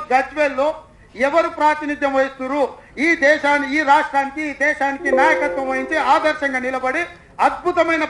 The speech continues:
బంగారు తెలంగాణ నిర్మించిన ప్రజాప్రతినిధులు ప్రాతినిధ్యం వహిస్తున్న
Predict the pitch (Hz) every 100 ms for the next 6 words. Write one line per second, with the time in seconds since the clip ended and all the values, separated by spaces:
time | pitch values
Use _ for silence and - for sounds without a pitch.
0 | 247 262 294 349 349 330 320 311 302 294
1 | 285 277 285 277 269 240 254 339 339 302
2 | 294 294 285 277 269 269 269 269 254 247
3 | 247 254 254